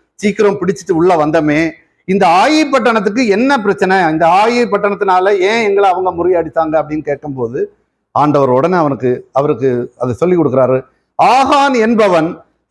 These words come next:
சாபத்தீடானதை எரிகோவில இருந்து எடுத்து தனக்கு வீட்டுக்குள்ள பதுக்கி வச்சிருந்தான். அதாவது இதுக்கு முகாந்திரம் என்னன்னா, இவங்க தோல்வியின் முகாந்திரம் வந்து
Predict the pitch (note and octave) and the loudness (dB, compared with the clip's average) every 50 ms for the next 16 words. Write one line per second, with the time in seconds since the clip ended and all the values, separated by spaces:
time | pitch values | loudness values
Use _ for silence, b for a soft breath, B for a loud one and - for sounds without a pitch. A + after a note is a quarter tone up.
0 | - - G#3 A#3 C4+ C4+ C#4+ D4 - C#4 C4+ C4+ C4 B3+ A#3+ A#3+ A#3 A3+ A3+ G#3+ | -2 0 2 2 2 2 2 0 0 0 0 2 2 2 2 2 2 2 2 2
1 | G3+ G3+ G#3 B3 A#3 A#3+ A#3+ A#3+ A#3+ A3+ A3 G#3+ G3+ F#3+ G3+ G3 F#3+ F3+ F3+ F3+ | 2 2 2 2 2 2 2 2 4 2 2 2 2 2 0 0 0 0 0 0
2 | G#3+ G#3+ - - F3 D#3+ F#3 G3 - - - - E3+ E3+ E3 D#3+ D#3 D3+ G3 B3 | 0 -2 0 0 0 0 0 -2 -4 -6 -4 -4 -4 -2 -2 -2 -2 0 0 0
3 | G#3+ - G3 D3 E3 E3 E3 - - E3+ E3+ G3+ G3+ - - D3+ B2 - A2+ G2 | 0 -2 -2 -2 -2 -2 -2 -2 -2 -2 -2 -2 -4 -4 -4 -4 -2 -4 -6 -8
4 | F#2 E2+ D#2+ - _ _ _ _ _ _ _ _ _ _ _ _ _ _ _ _ | -8 -10 -14 -18 _ _ _ _ _ _ _ _ _ _ _ _ _ _ _ _
5 | - F#3 A#3+ A#3+ B3 B3+ C#4+ C4+ A#3 B3+ A3+ G#3+ A#3 B3 D4 E4 E4 D#4+ D#4 C#4+ | 0 2 2 2 2 2 0 0 0 0 0 2 2 2 2 2 2 2 2 2
6 | C4 B3 B3 B3 A#3+ B3 B3+ B3 A#3+ B3 A#3+ B3 - - C4 D4 D#4 D#4+ D4+ D4+ | 2 2 2 0 2 2 2 2 2 2 0 0 2 2 2 2 2 2 2 0
7 | C#4+ C#4+ C4+ A#3+ A#3 A3+ C4+ D4 D#4 D4 D4 C#4 B3+ A#3 A3+ A3 G#3+ A#3 B3+ C4+ | 0 0 0 0 2 2 2 2 2 2 0 0 0 0 0 0 0 0 0 0
8 | C4 | -2